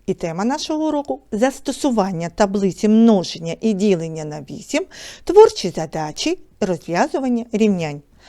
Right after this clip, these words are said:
Пролунав уже дзвінок. Починається урок. На уроці не куняй,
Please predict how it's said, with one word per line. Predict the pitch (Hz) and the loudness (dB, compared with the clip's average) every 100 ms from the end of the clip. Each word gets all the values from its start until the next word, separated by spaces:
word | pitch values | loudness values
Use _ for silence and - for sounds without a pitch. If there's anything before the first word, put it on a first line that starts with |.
| - - - - | -20 -20 -12 0
Пролунав | 208 190 170 170 349 - | 2 2 2 -2 -2 -4
уже | 208 170 214 | -6 -2 0
дзвінок. | 302 - 165 165 156 - _ _ - | -2 -4 -4 -4 -6 -12 _ _ -6
Починається | - - 349 - 165 190 - | -4 0 0 0 -2 -4 -2
урок. | - 330 349 - - _ - _ | 0 2 2 0 -8 _ -20 _
На | 180 160 | -6 -4
уроці | 160 160 233 185 - - | -2 0 0 0 -6 -4
не | 277 466 | -2 0
куняй, | 240 175 165 151 | 0 -4 -4 -8